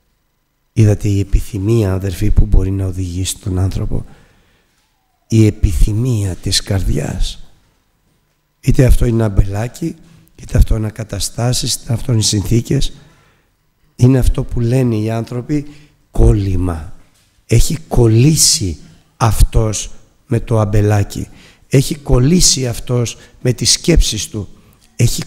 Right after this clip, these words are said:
κολλήσει αυτός. Το θέλει τόσο πολύ που δεν μπορεί να ξεκολλήσει. Και ξέρετε τι παθαίνει;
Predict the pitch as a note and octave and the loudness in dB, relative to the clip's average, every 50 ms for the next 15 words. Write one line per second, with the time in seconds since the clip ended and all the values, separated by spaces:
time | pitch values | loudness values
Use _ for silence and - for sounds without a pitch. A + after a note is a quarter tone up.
0 | - - - A2+ G#2+ G#2+ A2 C#3 F3+ C#3 - - - A2 G2+ F#2+ G#2+ - - - | -8 -4 -2 0 2 2 4 4 4 4 4 4 2 -4 -6 -12 -12 -12 -12 -12
1 | F#2+ F#2+ - - - - _ _ _ _ - - G#2 - - - D3+ D#3+ D#3+ D#3+ | -12 -12 -12 -14 -16 -18 _ _ _ _ -12 -8 -2 2 4 4 4 4 2 -4
2 | C3 - - - - - A3 A3+ - - - - - F#3+ E3 C3+ - D#3 D#3 D#3 | -6 -10 -14 -8 0 0 0 2 2 -2 -4 -4 -6 -8 -10 -12 -10 -8 -6 -4
3 | E3+ G3 A3 A#3 A3 - - - - - - - - A2 B2+ A#2+ B2 C3 B2 A#2 | -2 -2 -2 -2 -4 -6 -14 -20 -20 -16 -6 -2 0 2 2 2 0 0 0 0
4 | A#2+ A#2+ A2+ - - - - G#2 A2+ - A2 G#2 - - - - - - _ _ | -2 -2 -2 -4 -6 -6 -4 -4 -4 -4 -4 -4 -6 -8 -8 -12 -20 -20 _ _
5 | _ _ _ _ _ - - G2+ - - C#3+ D3 D3+ D3 D3+ D3+ - - - D3+ | _ _ _ _ _ -6 -4 0 2 4 4 4 4 0 -4 -8 -8 -6 -4 -2
6 | - - - D#3 - - - | -2 -2 -2 -4 -6 -6 -10